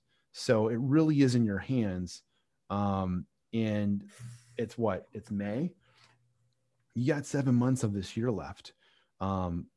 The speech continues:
I think s-, a seven-month window is still a safe window to say,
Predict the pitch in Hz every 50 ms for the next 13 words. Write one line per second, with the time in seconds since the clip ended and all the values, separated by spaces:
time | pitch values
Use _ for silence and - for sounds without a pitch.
0 | _ _ _ _ _ _ _ _ - - 113 117 - 147 135 - - - 113 110
1 | - - 143 143 147 156 151 147 143 135 127 - 120 117 123 127 113 98 90 87
2 | 87 87 87 - _ _ _ _ _ _ _ _ - 107 98 - - - - 131
3 | 135 135 123 123 - - 117 117 110 - - 107 110 113 107 104 98 95 95 95
4 | - 104 98 - - 107 104 104 101 98 101